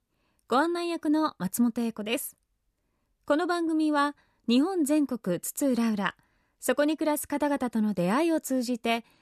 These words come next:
その土地の魅力や、ゆったりと流れる時間をお届けする旅番組です。さあ、今回の旅は、伊豆諸島最大の島、伊豆大島。伊豆大島は、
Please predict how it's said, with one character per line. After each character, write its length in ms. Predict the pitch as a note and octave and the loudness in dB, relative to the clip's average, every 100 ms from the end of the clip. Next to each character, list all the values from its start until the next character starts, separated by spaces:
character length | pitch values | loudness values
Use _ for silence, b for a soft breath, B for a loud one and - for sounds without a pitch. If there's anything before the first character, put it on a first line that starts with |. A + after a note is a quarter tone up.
| b | b
そ 160 | b C#4+ | b 0
の 120 | D#4+ | 2
土 120 | F#4 | 0
地 140 | F4 E4 | -2 2
の 80 | E4 | 4
魅 140 | C4+ | 4
力 260 | C#4 - C4+ | 2 0 0
や、 240 | C4 - _ _ - | 0 -2 _ _ -4
ゆ 120 | F#3 | -2
っ 40 | F#3+ | -2
た 160 | - | -2
り 140 | A#3 G#3 | -2 0
と 200 | G#3 - - | -2 -4 -6
流 220 | E3 A3+ | -2 2
れ 120 | E4 | 2
る 100 | D#4 | 0
時 100 | C4 | -2
間 260 | C4+ C4 B3 | 0 0 0
を 60 | |
お 60 | B3 | -2
届 320 | A#3+ A#3 A#3+ | -2 -2 -4
け 20 | |
す 160 | A3+ A3+ | -2 -2
る 100 | A#3+ | -2
旅 280 | - F#3 C#4 | -2 0 2
番 180 | F#4 | 0
組 180 | D#4+ D4+ | -2 -2
で 160 | C#4 D#4+ | -2 -2
す。 160 | - _ _ _ _ _ _ _ _ _ _ | -4 _ _ _ _ _ _ _ _ _ _
さ 180 | - D4+ | 0 2
あ、 60 | |
今 220 | - G#4+ G#4 | 2 0 0
回 180 | F#4 | 0
の 140 | D#4+ D4 | 2 0
旅 320 | A#3+ A3 C4+ | -2 0 2
は、 280 | A3+ A#3+ - b b b b b | 2 2 0 b b b b b
伊 140 | F#3 | 0
豆 140 | G#3+ | 2
諸 200 | C#4 C4+ B3 | 0 -2 -4
島 260 | F3+ D3+ | -2 -4
最 320 | - - B3 | -4 -2 0
大 160 | D#4+ D#4 | 2 4
の 100 | D4 | 2
島、 420 | C#4+ C4 C4 C4+ b b b | 2 2 4 2 b b b
伊 160 | F#3 G3+ | 2 2
豆 160 | C#4+ G#4 G#4+ | 4 2 2
大 40 | |
島。 360 | - D4 B3+ - _ _ _ _ _ _ _ _ _ _ - | 2 2 2 0 _ _ _ _ _ _ _ _ _ _ 0
伊 120 | B3+ | 2
豆 180 | B3 G4+ | 4 2
大 20 | |
島 300 | G4 E4+ C#4+ | 2 2 2
は、 260 | B3 G3+ | 2 0